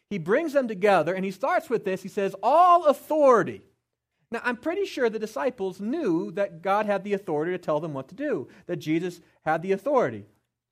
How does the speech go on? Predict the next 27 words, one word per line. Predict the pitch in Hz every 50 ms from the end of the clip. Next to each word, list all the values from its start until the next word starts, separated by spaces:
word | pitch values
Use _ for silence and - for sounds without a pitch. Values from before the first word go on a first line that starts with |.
| _ _ _
Why | 147 175 214
does | 233 220
he | 240 220
have | 208 208 208
to | -
do | 220 269
this? | 226
'Cause | 170 - 180 147
we | 147 160 196 285 320 320 311 311 262
need | 214 190 175 151 -
to | - 175
remember | 160 156 151 147 139 127 127 135 165 180
that | 175 190 185
he | 185 208 190
has | 202 196 196 196
the | 220 196
right | 175 175 185 180
to | - 196
tell | - - 285 285 202
us. | 123 92 - - - - _ _ _ _ _ _ _ _ _ _ _ _ _ _ _ _ _ _ _ _ _ _ _ _ _ _ _
Uh, | 180 208
this | 208 233 254 254
was | 320 294 214
not | 208 233 240 262 302 - -
the | 269
great | 220 180 160 185 214 233 220 -
suggestion. | - 226 185 240 262 262 - _ - 143 101 -